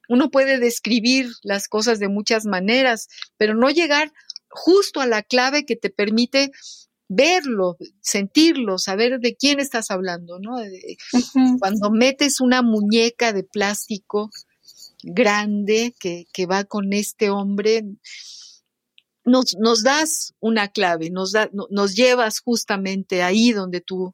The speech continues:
Speaker 1: de-, donde tú quieres, a donde tú quieres llegar, ¿no?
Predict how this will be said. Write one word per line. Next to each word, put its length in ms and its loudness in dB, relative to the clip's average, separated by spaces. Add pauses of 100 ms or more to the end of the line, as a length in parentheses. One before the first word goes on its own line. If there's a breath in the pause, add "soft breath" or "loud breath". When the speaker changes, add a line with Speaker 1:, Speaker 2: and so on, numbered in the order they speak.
Speaker 1:
de-, 100 -6 (120)
donde 520 -6
tú 180 -6
quieres, 500 0 (420 loud breath)
a 80 -4
donde 240 0
tú 140 -4
quieres 340 2
llegar, 480 0
¿no? 300 -12